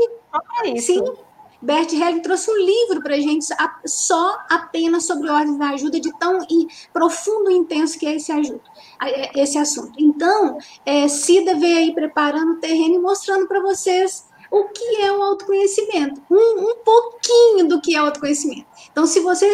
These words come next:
Speaker 2: levarem pra casa hoje gotinhas do que a Cida trouxe como reflexão,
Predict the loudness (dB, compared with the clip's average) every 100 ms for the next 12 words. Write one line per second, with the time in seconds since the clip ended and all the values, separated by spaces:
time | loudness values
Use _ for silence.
0 | 4 4 2 2 0 -4 -2 -2 -2 -2
1 | -2 -4 -8 -14 _ _ -12 0 2 2
2 | -2 -2 2 4 6 4 2 -2 -2 -4
3 | -4 -4 -2 -4 0 0 -2 -6 -16 -20
4 | _ -2 2 2 2 2 2 2 -2 0
5 | 0 -2 -10 -4 -4 -4